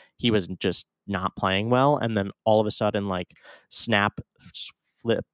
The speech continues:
uh, switch flipped and, like, steamrolls him in sets two, three, four, which I think is a really positive sign. Nadal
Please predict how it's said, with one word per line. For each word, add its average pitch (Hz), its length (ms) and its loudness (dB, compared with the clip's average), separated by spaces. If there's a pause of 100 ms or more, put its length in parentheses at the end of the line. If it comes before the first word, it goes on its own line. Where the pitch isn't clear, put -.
(140)
uh, 104 300 4
switch - 360 -2
flipped - 420 -2 (300)
and, 104 200 0
like, 92 260 -6 (300)
steamrolls 90 640 0
him - 180 -6 (260)
in 113 140 2
sets - 260 0
two, 110 160 0
three, 92 220 -2
four, 107 420 0 (340)
which - 140 -8
I 107 40 -2
think 104 160 -2
is 101 60 -2
a 101 60 -2
really 98 240 0
positive 98 500 -2
sign. 107 480 -2 (800)
Nadal 113 580 4